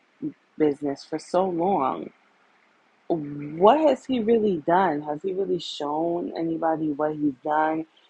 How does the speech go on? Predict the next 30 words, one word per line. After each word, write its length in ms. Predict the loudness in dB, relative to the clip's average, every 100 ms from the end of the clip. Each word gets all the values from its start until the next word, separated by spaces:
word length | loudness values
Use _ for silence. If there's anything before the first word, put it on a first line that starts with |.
| _
or 100 | -4
what 160 | -2 -4
he's 200 | -6 -6 -4
capable 500 | -2 -2 -2 -2 -2
of 160 | -2
doing? 500 | -2 0 0 -2 -4 -10 _ _
Because 380 | 0 2 0 -4 -6
to 80 | -4
me, 380 | 0 0 0 -2
from 220 | -4 -2
what 180 | -2 0
I'm 340 | 0 0 -2
seeing 440 | -4 -2 0 0 -2
and 100 | -4
from 140 | -2
what 120 | 0
I've 200 | 0 -4
seen, 560 | -6 0 2 2 0 -4 _ _ _ _ _
I 160 | 4 6
just 300 | 2 -6 -4
don't 280 | -4 -4 -10 _ -10
see 500 | -8 -6 -6 -8 -8 -6 2
that. 440 | 4 4 0 -4 _ _ _ _ _ _
So 260 | 2 4 4
it 120 | 2
just 160 | -4
makes 300 | -4 -8 -6
me 200 | -6 -6 -8 -4
really 320 | -2 0 -2
wonder, 800 | -2 -2 0 0 0 0 -2